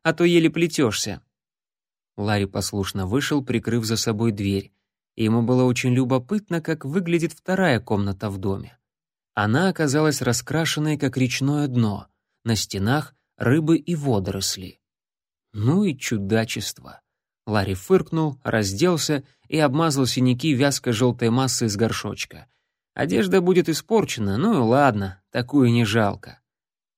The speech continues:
Как ни странно, помогло. Жар и боль в синяках пошли на убыль ещё до того, как он закончил одеваться и вышел. «Благодарю», нехотя сказал он,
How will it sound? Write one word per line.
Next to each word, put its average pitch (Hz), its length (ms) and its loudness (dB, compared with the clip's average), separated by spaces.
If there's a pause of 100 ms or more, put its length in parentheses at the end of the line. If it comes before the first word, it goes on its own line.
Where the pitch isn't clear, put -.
(420)
Как 117 220 -2
ни 110 140 2
странно, 208 640 2
помогло. 190 880 0 (540)
Жар 123 380 0
и 127 160 -2
боль 165 260 0
в - 80 -6
синяках 113 540 -2
пошли 160 340 -2
на 151 160 0
убыль 156 380 0 (300)
ещё 131 360 2
до 160 200 0
того, 160 300 0
как 165 180 -2
он 165 100 0
закончил 143 520 0
одеваться 139 520 0
и 180 80 2
вышел. 123 460 -2 (1120)
«Благодарю», 127 840 2 (460)
нехотя 113 440 0
сказал 107 420 -2
он, 139 260 0